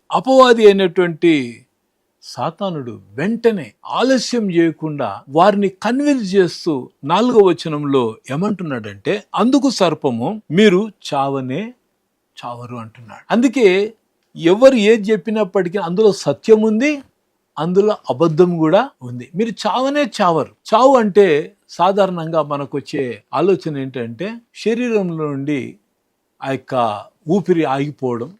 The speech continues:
లేకుంటే చనిపోవడం, నెక్స్ట్ కార్యక్రమాల్లోకి వెళ్ళడం, ఇటువంటివే ఉంటుంటాయి. కానీ ఇక్కడ చావనే చావరు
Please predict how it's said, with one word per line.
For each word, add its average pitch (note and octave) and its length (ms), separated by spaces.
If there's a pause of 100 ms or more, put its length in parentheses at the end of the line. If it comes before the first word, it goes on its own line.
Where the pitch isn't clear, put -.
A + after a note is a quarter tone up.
లేకుంటే C#3+ 760 (480)
చనిపోవడం, D3 760 (220)
నెక్స్ట్ D#3+ 340
కార్యక్రమాల్లోకి C#3 800
వెళ్ళడం, B2+ 500 (120)
ఇటువంటివే G#3+ 520
ఉంటుంటాయి. C3 540 (100)
కానీ G3+ 600
ఇక్కడ G#3 600 (520)
చావనే B3+ 560 (200)
చావరు G#3 580